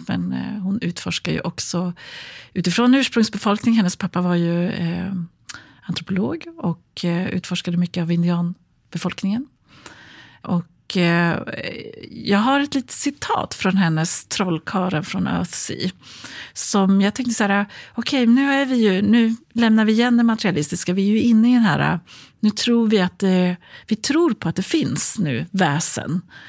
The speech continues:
som ligger utanför oss människor." Och så tänker jag på dagens tillstånd. Och då läser jag från den här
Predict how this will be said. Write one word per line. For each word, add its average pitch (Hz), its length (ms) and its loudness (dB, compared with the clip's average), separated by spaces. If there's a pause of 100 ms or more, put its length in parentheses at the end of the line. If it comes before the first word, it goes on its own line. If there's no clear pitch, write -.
(140)
som 190 280 2
ligger 170 320 2
utanför 151 480 0
oss 151 120 -4
människor." 165 500 0 (880)
Och 190 80 -2
så 247 100 0
tänker 240 260 2
jag 214 60 -2
på 202 60 -2
dagens 180 340 0
tillstånd. - 540 -4 (240)
Och 190 120 -6
då 202 240 0 (120)
läser 175 380 -4
jag 196 60 -8
från - 180 -8
den 175 140 -6
här - 120 -6